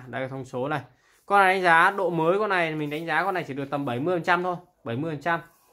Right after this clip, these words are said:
Đây, nó bị noang nổi hết rồi. Đẹp khoảng tầm bảy mươi phần trăm. Cái này sở hữu dàn khoen là dàn khoen Fuji và bát là bát ấy nhá. Bát Daiwa nhá, bát hệ nhá. Đây, mọi người nhìn bát là biết được chất lượng này. Đây, nhìn bát là biết chất lượng này này. Rồi.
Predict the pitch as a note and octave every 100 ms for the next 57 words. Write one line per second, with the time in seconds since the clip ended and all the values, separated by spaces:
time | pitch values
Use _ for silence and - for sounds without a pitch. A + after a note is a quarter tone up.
0 | _ _ - _ C#3+ C#3+ - _ _ _
1 | _ C#3+ C#3+ D3 D#3+ D#3 B2 C3+ F#3 D#3+
2 | - _ _ _ _ - C3 A#2+ A#2 A2+
3 | A#2 A#2 D#3 D3 F3 E3+ - _ _ G#3
4 | G3 E3 D#3 G3+ F#3+ F#3 F3 E3+ G3+ G3
5 | E3+ E3 F#3+ F#3 G#3+ G3 A3 G3 D#3+ D#3
6 | D3+ F3+ F#3+ F3+ F3 F#3 F3 G#3 A3+ -
7 | _ _ _ _ F#3 F#3+ F#3 F#3+ F#3 F3+
8 | G3 E3 F#3+ F#3+ A2+ F3 F#3 - _ C#3+
9 | C#3+ C#3 C3+ C3+ C#3 D#3+ F3 D#3+ E3+ F3
10 | F3 F3 C#3+ C3 A#2 _ _ _ _ _
11 | C3 B2+ C3 B2+ D3 D#3+ E3+ D3 E3+ F#3
12 | F3+ F3 E3+ C#3+ D3 C3 A#2+ - _ _
13 | - E3